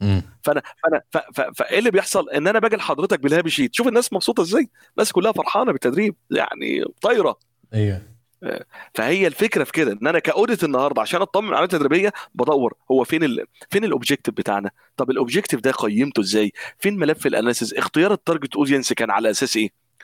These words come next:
Speaker 2: فدي قضية خطرة جدًا.
Speaker 1: مم.
Speaker 2: ففهم العملية التدريبية بأبعادها هو اللي بيطمن إدارة الشركة إن فعلًا إن في شغل حاصل على أرض الواقع. النهاردة أنت يعني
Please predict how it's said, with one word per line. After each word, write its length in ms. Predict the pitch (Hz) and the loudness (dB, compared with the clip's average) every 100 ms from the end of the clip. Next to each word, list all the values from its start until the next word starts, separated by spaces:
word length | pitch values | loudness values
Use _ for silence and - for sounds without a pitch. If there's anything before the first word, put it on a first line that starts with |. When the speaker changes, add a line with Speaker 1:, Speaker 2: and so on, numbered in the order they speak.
| _ | _
Speaker 2:
فدي 160 | 101 143 | -2 -2
قضية 320 | - 131 165 | 0 0 0
خطرة 240 | - 156 | 0 -2
جدًا. 320 | 151 196 170 - _ _ _ - | 0 -2 -4 -12 _ _ _ -2
Speaker 1:
مم. 220 | 107 95 - _ _ - - | 0 0 -4 _ _ -20 -4
Speaker 2:
ففهم 480 | 113 220 262 196 | 0 2 2 0
العملية 520 | 147 110 120 131 196 160 | 0 0 0 2 2 2
التدريبية 500 | - 120 113 117 92 110 | 0 0 2 2 -2 -2
بأبعادها 760 | 165 165 135 131 220 - 233 - _ _ _ | 0 0 0 0 0 -2 -6 -6 _ _ _
هو 200 | 185 208 | 2 2
اللي 120 | 147 | 4
بيطمن 480 | 123 117 170 143 127 | 2 2 -2 -2 -2
إدارة 200 | 117 143 - | -2 -4 -4
الشركة 400 | - 139 139 143 - _ _ 107 | -2 -2 -2 -6 -8 _ _ -4
إن 120 | 98 | -2
فعلًا 360 | 139 135 127 - | -2 -2 -4 -4
إن 140 | 107 95 | -4 -2
في 140 | 165 | -2
شغل 320 | 160 160 113 | -2 -2 -2
حاصل 320 | - 165 - | -2 -4 -2
على 140 | 92 87 | -4 -2
أرض 180 | 127 104 | -2 -2
الواقع. 340 | 110 175 - - _ _ _ - | -4 -4 -8 -12 _ _ _ -6
النهاردة 360 | 202 131 170 165 | -2 -2 -2 -4
أنت 200 | 160 135 - _ 101 | -2 -6 -6 _ -6
يعني 260 | 95 104 | -4 -4